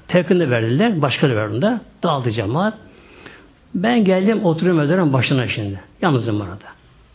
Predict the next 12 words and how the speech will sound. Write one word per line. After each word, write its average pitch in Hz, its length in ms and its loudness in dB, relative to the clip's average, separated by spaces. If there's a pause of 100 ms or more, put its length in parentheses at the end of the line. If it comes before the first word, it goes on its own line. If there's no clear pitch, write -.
(880)
Çıktım, 147 240 0
oturdum. 156 580 0 (220)
Mezarın 135 300 0
başındayım. 127 640 -2 (1500)
Bir 269 240 4
Yasin 160 800 2
okuyayım 143 480 2
dedim 107 240 0
orada. 101 240 -10 (1600)
Yasin 208 300 -2
okumaya 147 340 0
başladım. 190 680 0